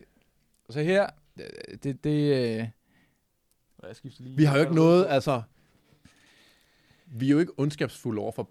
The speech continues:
Speaker 2: Boila. Vi ville jo gerne have haft hende med herinde.
Speaker 1: Ja.
Speaker 2: Vi vil gerne have snakket med hende og bare stillet hende nogle gode spørgsmål, sådan helt stille og roligt om,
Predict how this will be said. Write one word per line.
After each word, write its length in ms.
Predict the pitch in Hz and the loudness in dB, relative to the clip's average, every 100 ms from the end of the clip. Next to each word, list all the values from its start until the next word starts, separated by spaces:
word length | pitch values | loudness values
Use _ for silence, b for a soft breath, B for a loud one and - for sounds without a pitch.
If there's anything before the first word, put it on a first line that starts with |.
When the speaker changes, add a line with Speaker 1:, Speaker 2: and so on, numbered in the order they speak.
| _ | _
Speaker 2:
Boila. 360 | 117 101 107 120 | -4 0 0 0
Vi 40 | |
ville 100 | 120 120 | -2 0
jo 60 | 143 | 0
gerne 120 | 160 | 0
have 60 | |
haft 160 | 147 123 | -2 -2
hende 140 | 123 | -6
med 160 | 117 143 | -4 -4
herinde. 360 | 156 117 123 151 _ | -4 -6 -8 -10 _
Speaker 1:
Ja. 60 | B B B B - | B B B B -8
Speaker 2:
Vi 40 | |
vil 60 | 120 | -2
gerne 160 | 143 | 0
have 60 | 160 | 0
snakket 340 | - 139 180 | 0 0 0
med 100 | 160 | -2
hende 140 | 151 147 | -2 -2
og 60 | |
bare 120 | 131 160 | -2 -2
stillet 220 | - 185 | -2 -2
hende 140 | 185 | -2
nogle 140 | 131 120 | -4 -2
gode 240 | 151 185 | 0 0
spørgsmål, 480 | - 147 175 151 117 | 0 0 0 -4 -4
sådan 140 | 156 | -4
helt 140 | 160 185 | -2 -2
stille 220 | - 170 | -4 -4
og 60 | 143 | 0
roligt 280 | 151 175 | 0 0
om, 300 | 156 139 143 | 2 0 0